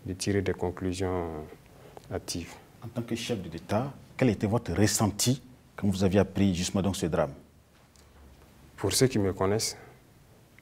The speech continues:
Speaker 1: on est forcément meurtri. Ça fait mal de voir ça. Voilà. Je pense que on m'a dit qu'il y a cent trente-six corps qui ont été inhumés.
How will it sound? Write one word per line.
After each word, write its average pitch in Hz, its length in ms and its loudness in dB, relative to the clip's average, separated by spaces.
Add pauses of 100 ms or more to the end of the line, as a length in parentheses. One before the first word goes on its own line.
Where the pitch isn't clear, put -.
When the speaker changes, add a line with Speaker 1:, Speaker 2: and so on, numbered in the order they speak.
(140)
Speaker 1:
on 98 60 -2
est 92 80 -2
forcément 104 400 -4
meurtri. 92 320 -6 (1160)
Ça - 140 -8
fait 117 140 -4
mal 107 240 0
de 95 60 2
voir 95 220 0
ça. 92 140 -8 (1080)
Voilà. 92 200 -6 (460)
Je - 160 -10
pense 104 260 0
que 85 320 -2 (1120)
on 92 40 -6
m'a 92 80 0
dit 101 140 -2
qu'il 101 140 0
y - 20 4
a 85 80 2
cent 120 220 0
trente-six 95 400 -2
corps 92 300 -4 (520)
qui - 100 -6
ont 90 80 0
été 82 420 -4 (220)
inhumés. 95 280 -2